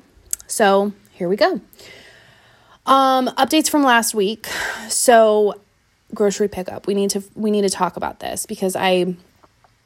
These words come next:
I feel like I haven't dove into this en-, enough and, like, how much it's changed my life. So grocery pickup, nothing new. We've all been doing it since twenty twenty. I didn't actually really get into it. In fact, the wait was so long in twenty twenty that I stopped doing it.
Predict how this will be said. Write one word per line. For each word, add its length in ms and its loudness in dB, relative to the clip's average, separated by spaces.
I 140 2
feel 320 2
like 200 4
I 100 -2
haven't 720 -8
dove 240 0
into 200 -8
this 240 -4
en-, 200 -12
enough 340 -4
and, 100 -6
like, 140 -6
how 140 -8
much 180 -6
it's 140 -8
changed 220 -12
my 100 -12
life. 320 -14
So 480 2
grocery 360 0
pickup, 360 -6
nothing 440 -2
new. 160 -8
We've 260 -2
all 140 2
been 160 -4
doing 220 -4
it 140 -8
since 200 -6
twenty 240 -10
twenty. 360 -12
I 240 2
didn't 380 -2
actually 400 -6
really 220 -4
get 100 -6
into 240 -8
it. 80 -8
In 80 -6
fact, 560 -2
the 100 2
wait 240 0
was 180 -4
so 160 0
long 400 -2
in 140 -2
twenty 260 -6
twenty 240 -6
that 100 0
I 60 0
stopped 560 -4
doing 300 -12
it. 260 -20